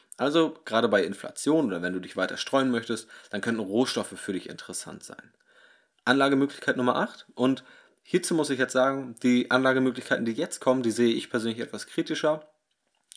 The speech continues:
Oder was heißt kritischer? Die letzte ist noch ganz interessant. Aber zumindest die nächsten beiden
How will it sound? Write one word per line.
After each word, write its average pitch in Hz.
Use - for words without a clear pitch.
Oder 104
was 90
heißt 92
kritischer? -
Die 87
letzte 107
ist 107
noch 107
ganz 101
interessant. -
Aber 120
zumindest 143
die 113
nächsten 127
beiden 107